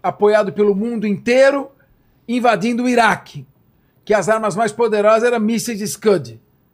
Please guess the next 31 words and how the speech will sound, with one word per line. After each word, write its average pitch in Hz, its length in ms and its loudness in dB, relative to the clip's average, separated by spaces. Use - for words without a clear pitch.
que 170 100 -10
cai, 196 480 0
cai 208 140 0
trezentos 208 420 0
quilômetros 214 480 -2
longe 190 300 0
do 190 120 0
alvo. 131 360 -2
Então 240 160 -4
os, 233 100 -10
os 202 160 -10
americanos 233 540 -4
se, 262 160 -6
se 233 100 -8
acostumaram. 233 540 -4
Primeira 202 340 -4
Guerra 180 260 -6
do 208 120 -10
Golfo, 233 500 0
Primeira 196 320 -6
Guerra 165 300 -4
do 165 160 -4
Iraque, 208 340 -2
Segunda 190 380 -8
Guerra 170 340 -6
do 196 80 -14
Iraque, 240 520 -6
depois 208 720 -2
vamos 240 340 -4
dar 202 160 2
um, 202 220 -2